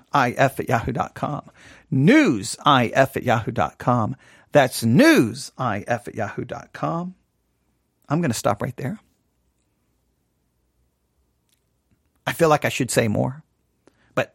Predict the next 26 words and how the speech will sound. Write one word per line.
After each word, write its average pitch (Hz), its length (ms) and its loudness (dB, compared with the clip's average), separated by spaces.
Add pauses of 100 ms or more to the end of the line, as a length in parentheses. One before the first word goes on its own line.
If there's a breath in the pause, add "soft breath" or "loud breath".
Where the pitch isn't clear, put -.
(100)
today's 143 300 2
focus 139 340 2
is 120 80 -8
just - 180 -6
to 135 60 -8
give 131 160 -4
you 127 60 -4
something 123 320 -2
to 113 60 -6
focus - 360 0
on. 113 120 0
So 113 200 0
now 120 180 0
you've 123 220 -2
got - 180 0
something 131 300 -8
to 110 80 -14
t-, - 160 -6 (120)
talk - 220 -4
about, 98 220 -10 (180 soft breath)
something 214 380 0
to 202 100 6
discuss. 185 500 2 (280 loud breath)
Gather 285 280 6
around 339 460 8
the 247 280 6